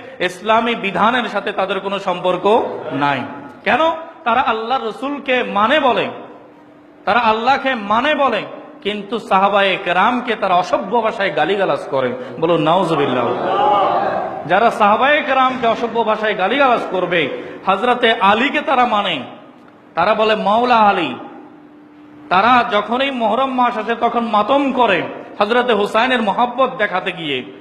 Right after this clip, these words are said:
কিন্তু তারা হচ্ছে ওই দল যারা ইয়াজিদের পক্ষে ছিল সেই কুফার দিনে।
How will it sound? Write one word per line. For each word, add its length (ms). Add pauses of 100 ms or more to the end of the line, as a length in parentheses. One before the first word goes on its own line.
(420)
কিন্তু 480 (300)
তারা 180
হচ্ছে 340
ওই 220
দল 300 (400)
যারা 260
ইয়াজিদের 720
পক্ষে 300
ছিল 240
সেই 220
কুফার 500
দিনে। 260